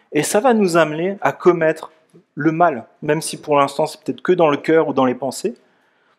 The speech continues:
ça commence déjà, et si on ch-, si on fait pas les démarches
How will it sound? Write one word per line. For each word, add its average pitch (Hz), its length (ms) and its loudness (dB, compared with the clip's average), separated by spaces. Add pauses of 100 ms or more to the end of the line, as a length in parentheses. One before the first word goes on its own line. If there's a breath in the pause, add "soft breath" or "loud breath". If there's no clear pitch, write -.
ça 156 160 -6
commence 175 380 -4
déjà, 156 500 2
et 127 260 -2
si - 380 -10
on 143 160 -4
ch-, - 380 -8 (260 soft breath)
si - 120 -6
on 151 60 -4
fait 165 120 -4
pas 202 160 2
les 180 120 0
démarches 165 640 -4